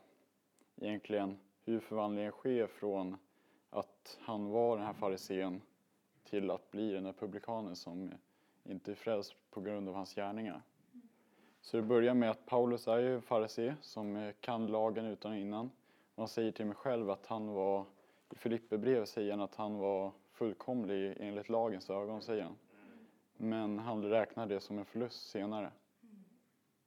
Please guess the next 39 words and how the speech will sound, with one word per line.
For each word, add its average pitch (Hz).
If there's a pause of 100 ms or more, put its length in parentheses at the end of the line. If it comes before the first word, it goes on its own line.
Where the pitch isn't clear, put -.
(180)
Och 107
det 113
är 107
så 104
sjukt 123
starkt 123
att 95
se 107
att 95
hans - (960)
ödmjuka 110
hjärta 110 (800)
får 110
han 104
att 101
gå 104
dit 95
han 98
var 101
nu. 101 (1000)
Och 117
när 117
man 113
tittar 120
på 123
Paulus 104
så -
ser 104
man 101
att -
hans 110
resa 107
börjar 107
egentligen 101
att 95
han 101
förföljer 113
de 120
kristna, 127